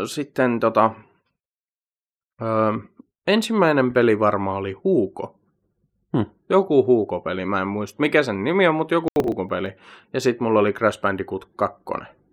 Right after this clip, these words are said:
Speaker 1: Ne oli niinku ihan ekat. Sitten kävi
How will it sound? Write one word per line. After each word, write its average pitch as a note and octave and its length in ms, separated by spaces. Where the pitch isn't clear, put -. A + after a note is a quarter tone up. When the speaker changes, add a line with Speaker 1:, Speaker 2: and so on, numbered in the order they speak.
Speaker 1:
Ne A#3 80
oli G#3+ 180
niinku D#3 260
ihan G#3+ 340
ekat. F#3+ 380
Sitten G#3 520
kävi F3 240